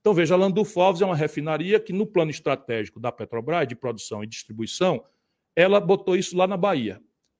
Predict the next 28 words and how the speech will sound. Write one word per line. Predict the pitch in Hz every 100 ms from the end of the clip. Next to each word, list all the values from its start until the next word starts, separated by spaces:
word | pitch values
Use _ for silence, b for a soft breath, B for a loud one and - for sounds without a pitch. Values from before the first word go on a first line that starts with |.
| _ -
lá | - 151
no | 160
polo, | 160 156 156
polo | - 143 143
petroquímico | 143 147 139 - 147
de | 143
Camaçari, | 147 156 151 - 151 175
tá | 180
lá | 170
Landulfo | 170 180 156 165 -
Alves. | 123 101
Venderam | 117 214 151 196 208
pela | 202 185
metade | 175 160 190 190
do | 185
preço. | - 131 104 -
Sabe | 240
o | 240
que |
aconteceu | 277 165 147 123 -
no | 156
dia | 123 135
seguinte? | - 104 196 170 - _ _ _ -
Não | 202
existe | 214 147 220 -
concorrência, | 202 202 226 147 196 202 160
meu | 131
irmão. | 110 104 90 82